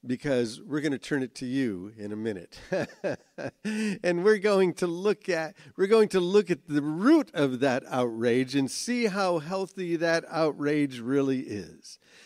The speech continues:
And so in cha-, in the beginning of chapter one, he, uh, he looks at the heathen, the Gentiles, the pagans. Well, um, today, the one who's on the docket today is the moral person. The moral person.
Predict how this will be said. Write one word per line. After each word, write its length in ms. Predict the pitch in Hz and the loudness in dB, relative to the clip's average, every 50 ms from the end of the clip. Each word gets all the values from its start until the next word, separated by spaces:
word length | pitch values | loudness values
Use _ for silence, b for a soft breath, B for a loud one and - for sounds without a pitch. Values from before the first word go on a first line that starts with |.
| b b | b b
And 100 | 175 147 | -8 -4
so 220 | - 214 202 185 | 0 2 4 4
in 160 | 185 175 160 | 4 2 0
cha-, 300 | 151 - - 214 202 208 | -2 -4 -2 -2 -2 -2
in 140 | 175 185 175 | -2 -2 -2
the 120 | 170 165 160 | -2 -2 -2
beginning 580 | 151 - 214 151 202 202 185 202 202 196 190 | -4 -8 -6 -4 -2 2 2 4 4 4 2
of 80 | 190 156 | 0 0
chapter 400 | - - 196 190 175 - 185 180 | 0 -2 0 0 0 0 0 0
one, 260 | 165 170 175 175 180 | 2 4 2 2 2
he, 260 | 156 165 180 165 - | 0 0 -2 -4 -4
uh, 180 | - 143 135 131 - - b b b b b | -2 -4 -4 -4 -6 -12 b b b b b
he 160 | 156 156 151 | -6 -4 0
looks 240 | 156 180 170 - 170 | 2 2 2 2 2
at 140 | 160 131 | -2 2
the 140 | - 160 147 | 4 2 2
heathen, 500 | 120 - - 202 202 196 165 165 170 160 | 2 0 -2 -2 0 0 2 2 2 2
the 80 | 151 151 | 2 0
Gentiles, 760 | 123 120 151 190 190 180 - - 160 151 151 151 135 131 135 | -2 0 0 0 0 0 -2 -2 0 0 2 0 0 -2 -2
the 120 | 151 156 | -2 -2
pagans. 1080 | 123 - - - 208 208 190 180 165 175 143 127 120 101 95 85 85 - - - - _ _ _ _ _ _ _ _ _ _ _ _ _ _ _ _ _ _ _ | -2 -4 -4 0 4 4 4 4 4 0 0 0 -2 -6 -10 -12 -16 -18 -18 -18 -20 _ _ _ _ _ _ _ _ _ _ _ _ _ _ _ _ _ _ _
Well, 400 | - 330 370 285 247 233 226 220 | -10 -6 -2 0 0 0 0 0
um, 380 | - - 220 214 208 208 202 196 | -2 -2 -2 0 0 0 -2 -4
today, 840 | - - 214 196 170 226 262 320 339 269 208 185 185 226 269 269 269 - _ _ _ _ _ _ _ _ _ _ _ - | -4 -2 -2 0 2 2 2 2 2 2 2 4 2 2 0 -4 -8 -10 _ _ _ _ _ _ _ _ _ _ _ -4
the 100 | 185 185 | 0 2
one 200 | 196 226 269 262 | 4 4 4 4
who's 220 | 247 262 208 175 | 2 0 0 0
on 160 | 208 208 202 | -2 0 0
the 100 | 196 185 | 0 0
docket 540 | 156 135 185 196 220 220 - - 185 151 - | 0 0 -4 -4 -4 -4 -4 -6 -6 -6 -6
today 580 | - 180 160 127 175 208 226 214 185 170 170 170 | -8 -10 -6 -4 -2 -2 0 0 0 0 0 0
is 300 | 175 175 170 165 156 160 | 0 -2 -4 -4 -4 -2
the 100 | 196 196 | -2 -2
moral 420 | 190 190 202 196 190 170 147 123 | 0 0 -2 -2 -2 -2 -2 -4
person. 460 | - - 117 107 95 - - - - - _ _ _ _ _ _ _ _ _ _ _ _ _ _ _ _ - | -4 -8 -10 -10 -10 -10 -16 -20 -20 -20 _ _ _ _ _ _ _ _ _ _ _ _ _ _ _ _ -4
The 80 | 190 | -2
moral 380 | 185 190 190 190 185 175 151 131 | 4 6 8 8 8 8 6 4
person. 600 | 117 - 135 117 101 90 - - - 82 - _ | 2 -2 -4 -4 -4 -6 -8 -14 -18 -20 -20 _